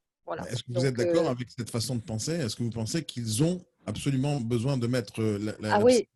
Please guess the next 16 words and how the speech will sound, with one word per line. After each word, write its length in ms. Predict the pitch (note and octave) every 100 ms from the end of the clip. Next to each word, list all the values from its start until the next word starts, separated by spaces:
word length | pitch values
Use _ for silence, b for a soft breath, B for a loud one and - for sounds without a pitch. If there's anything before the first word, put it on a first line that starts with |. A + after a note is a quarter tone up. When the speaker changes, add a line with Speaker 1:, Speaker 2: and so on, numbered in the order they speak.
| B2+
Speaker 2:
psychologie 140 | C3+
Speaker 1:
Ah. 60 | D3
Speaker 2:
ou 260 | A#2 A2 A#2+
d'aller 140 | C3
voir 140 | C3
un 40 | A#2+
psychologue 380 | A2+ A2 C#3+ A#2+
en 100 | A#2
premier, 480 | G#2+ B2 D3 E3+ -
avant 280 | A2 C3 C3+
tout ? 200 | F#3 - _ _ _ _ _ _ _ F3+
Speaker 1:
Oh, 60 | F3+
bah, 160 | - - -
pas 140 | F#3
avant 220 | F#3 G#3
tout. 300 | A#3 F4 D4